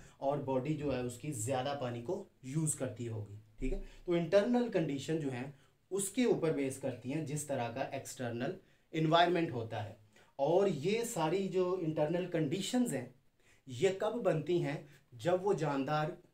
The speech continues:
different levels of organization के अंदर होता है,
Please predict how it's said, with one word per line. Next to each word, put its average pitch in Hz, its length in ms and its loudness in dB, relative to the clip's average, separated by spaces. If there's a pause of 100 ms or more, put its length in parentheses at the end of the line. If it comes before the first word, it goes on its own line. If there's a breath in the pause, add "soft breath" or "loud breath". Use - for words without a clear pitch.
(120)
different 170 440 -2
levels 139 360 -2
of 156 180 -4
organization 127 840 -2
के 175 80 2
अंदर 139 240 0
होता 110 320 -6
है, - 200 -18